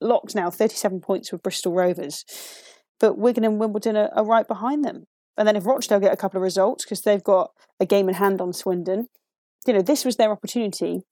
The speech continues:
this weekend to pull away a little bit, like Burton have done, if they could have got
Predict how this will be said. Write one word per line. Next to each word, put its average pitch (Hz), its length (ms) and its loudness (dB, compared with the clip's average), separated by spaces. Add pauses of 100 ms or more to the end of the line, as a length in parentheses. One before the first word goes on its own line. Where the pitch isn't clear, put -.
(120)
this 202 180 -2
weekend 196 380 0
to 185 80 -2
pull - 240 0
away 233 200 6
a 226 60 4
little - 160 0
bit, - 300 0
like 180 140 -4 (100)
Burton 226 340 0
have 165 140 -6
done, - 260 -10 (160)
if 185 140 -6
they 190 80 2
could 185 160 -4
have 180 80 -4
got - 240 0